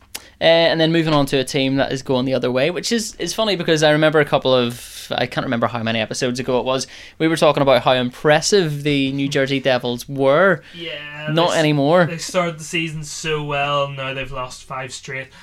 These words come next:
Speaker 2: Look, three of those were in overtime, so you can say they drew the game.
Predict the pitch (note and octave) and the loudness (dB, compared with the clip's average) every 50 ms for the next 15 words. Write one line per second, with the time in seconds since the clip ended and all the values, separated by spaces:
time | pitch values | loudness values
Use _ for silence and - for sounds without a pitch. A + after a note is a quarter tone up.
0 | - - - F3+ F#3+ F#3 - _ _ _ _ _ _ _ _ _ _ _ _ _ | -18 -10 -8 -6 -6 -6 -8 _ _ _ _ _ _ _ _ _ _ _ _ _
1 | _ _ _ _ _ _ _ _ _ _ _ _ _ _ - E3+ F3+ F#3+ G3 G3 | _ _ _ _ _ _ _ _ _ _ _ _ _ _ -10 -6 -4 -2 -2 -2
2 | F#3+ F#3+ F#3+ F3+ G3 F3+ E3 D#3+ D#3+ E3 E3+ E3+ F#3+ F#3 F#3 - G3 F#3+ F#3 F#3+ | -2 -4 -6 -6 -6 -8 -8 -8 -8 -8 -10 -10 -10 -12 -10 -10 -10 -8 -8 -8
3 | G3 G3+ G3 - - F3 D#3+ D3+ D3+ D3+ D3 D3 D3 D3 - _ _ _ _ _ | -8 -10 -12 -12 -10 -10 -8 -8 -8 -8 -8 -8 -10 -12 -14 _ _ _ _ _
4 | _ _ _ _ _ _ - - G#3+ G#3+ F3 D3 F3+ F3 F3 F3 E3 D#3 D3 C#3 | _ _ _ _ _ _ -18 -16 -14 -12 -8 -6 -4 -4 -4 -4 -6 -8 -10 -12
5 | C#3+ D3 D#3+ D#3+ D#3+ D#3+ E3 F3 F3+ F3+ F#3+ F#3 F#3+ F3 F#3 F#3+ F#3+ F#3 F#3 F#3+ | -12 -12 -10 -10 -8 -8 -8 -8 -8 -8 -10 -12 -12 -12 -10 -10 -8 -8 -10 -10
6 | F#3 F#3 F#3+ F#3+ F#3 F#3 F3+ F#3 F#3+ | -12 -12 -14 -16 -16 -16 -18 -20 -20